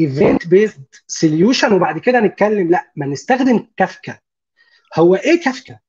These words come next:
يعني، إيه كافكا؟ أنا ما أعرفش إيه كافكا. يعني، أنت عشان تتكلم، أنت بتتكلم هنا في communication paradigm، هتقرر هتستخدم إيه؟ طب التول دي بتعمل إيه؟ والتول دي بتعمل إيه؟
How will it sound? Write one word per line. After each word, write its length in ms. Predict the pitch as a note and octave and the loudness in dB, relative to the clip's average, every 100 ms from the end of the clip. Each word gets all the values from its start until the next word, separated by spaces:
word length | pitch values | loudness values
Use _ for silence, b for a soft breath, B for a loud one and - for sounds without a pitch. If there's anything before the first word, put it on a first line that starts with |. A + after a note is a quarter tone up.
| _ _ - | _ _ -16
يعني، 240 | B2 B2+ - | -14 -12 -2
إيه 140 | A3+ A#3+ | -2 0
كافكا؟ 400 | A3+ - - G#3 | -4 -4 -4 0
أنا 100 | A3+ | 2
ما 100 | G#3+ | 2
أعرفش 340 | - G#4 - | 2 0 -2
إيه 180 | A3 - | -4 -2
كافكا. 280 | C#4 - _ _ _ _ _ _ _ _ | -4 -4 _ _ _ _ _ _ _ _
يعني، 240 | C3 B2 C3 | -12 -12 -12
أنت 140 | C#3+ | -8
عشان 320 | C#3+ C#3+ A#3 A#3+ | -8 -2 -2 -2
تتكلم، 380 | - - A#3 | -2 -2 0
أنت 140 | F3 - | -2 -4
بتتكلم 540 | - - F#3+ A3 A3+ B B B | -14 -8 -2 0 0 B B B
هنا 160 | F#3 G#3+ | 0 0
في 80 | - | 0
communication 580 | E3+ D#3 D#3 A#3+ - A3 | -2 0 -4 -6 -4 -2
paradigm، 560 | E3+ E3 D#3 E3+ A2 - _ | -2 -2 -2 -2 -6 -20 _
هتقرر 500 | - - - B3 A3 | -20 -6 -2 -2 -4
هتستخدم 580 | D3+ - - G3+ G3 G3 - D#3 | -8 -10 -6 -4 -4 -6 -10 -16
إيه؟ 180 | A#2+ B B B | -16 B B B
طب 200 | D3+ D3+ - | -6 -6 -10
التول 340 | - - D#4 | -6 0 2
دي 100 | C#4+ | 2
بتعمل 380 | - C#4 G#3+ E3 | 0 -2 -2 -4
إيه؟ 240 | E3+ F#3 | -6 -10
والتول 340 | D3+ D3 - G#3+ | -12 -14 -10 -8
دي 80 | F#3+ | -8
بتعمل 300 | E3+ C#3+ B2 | -8 -8 -12
إيه؟ 160 | _ | _